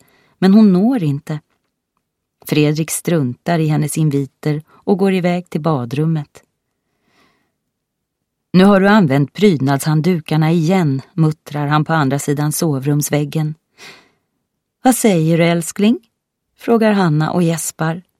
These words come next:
När hon inte får något svar stiger hon upp ur sängen och knackar försiktigt på badrumsdörren.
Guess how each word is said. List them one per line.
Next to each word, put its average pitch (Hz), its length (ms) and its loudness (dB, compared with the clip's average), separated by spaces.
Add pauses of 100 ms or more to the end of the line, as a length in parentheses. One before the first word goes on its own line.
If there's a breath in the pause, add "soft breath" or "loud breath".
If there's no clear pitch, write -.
(840 loud breath)
När 226 140 6
hon 240 140 8
inte 226 220 2
får 196 180 -2
något 208 180 0
svar 214 560 -2
stiger 165 360 -4
hon 170 160 0
upp - 220 -4
ur 214 60 4
sängen 180 600 -4
och - 140 -6
knackar 185 360 -4
försiktigt - 600 -6
på 190 100 -4
badrumsdörren. 160 1000 -2